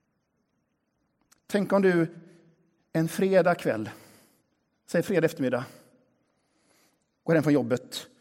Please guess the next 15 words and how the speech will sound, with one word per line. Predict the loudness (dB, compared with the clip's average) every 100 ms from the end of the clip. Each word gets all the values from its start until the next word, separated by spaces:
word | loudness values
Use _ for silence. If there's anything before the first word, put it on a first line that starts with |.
| _ _
och | -2
du | -2
säger: | 2 2 2 0 -2 -16 -20 _ -12 6
"Ja, | 6 6
ha | 8 10
en | 10
trevlig | 8 8 10
helg." | 10 8 -2 -14 -20 -20 _ _ _ _ _ _ _ _ _ _ _ _ _ _ _
Så | -10 -2
hör | 2 2
du | 2 -2
han | 2 2 2
eller | -2
hon | -2 -4 -4 -4
säga | -4 -2 -4